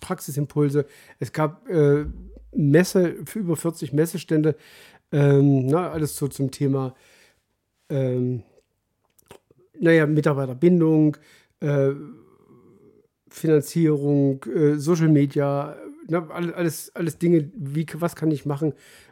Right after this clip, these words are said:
äh, um meine Firma letztendlich vorwärts zu bringen. Also du deine in, in dem Fall. Und, ähm, der, der Veranstalter ist die Fair Family. Das ist eine Firma, die bietet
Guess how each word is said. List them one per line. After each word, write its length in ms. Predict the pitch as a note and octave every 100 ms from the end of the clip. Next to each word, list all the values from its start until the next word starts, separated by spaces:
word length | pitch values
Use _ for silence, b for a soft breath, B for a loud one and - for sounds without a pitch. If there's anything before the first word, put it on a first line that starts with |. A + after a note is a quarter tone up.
| b
äh, 60 | F3
um 220 | D3+ F#3+
meine 220 | C#3+ C3+
Firma 300 | C3 D#3 F#3
letztendlich 340 | D#3 C#3+ E3 D3+
vorwärts 300 | B3 G3+ -
zu 100 | C#3+
bringen. 220 | C3 B2+
Also 280 | C3 C3+ D#3+
du 180 | F#3+ C#3
deine 380 | C3+ F3+ G3 B2+ F#4+
in, 180 | C4 D3
in 240 | D#3+ G#3+ C3
dem 160 | C3
Fall. 200 | - B2+
Und, 280 | D3 D3 C3+ B B B B B B
ähm, 480 | D#3 C#3+ C3+ C#3 C3 - -
der, 160 | D3
der 600 | C#3 C3+ - C#3+ C3 B2+
Veranstalter 560 | - C#3+ D3 - G3+ F#3+
ist 400 | E3 - - -
die 380 | C#3+ C3+ C3 B2 C3 _ _ _
Fair 240 | - - C#3+
Family. 460 | D3+ F3+ A3 B3+ b b b b b
Das 160 | - C3+
ist 240 | E3 - E4+
eine 220 | E3 D#3
Firma, 360 | - D#3+ E3 D3
die 140 | D3
bietet 460 | C3 E3+ G#3 G3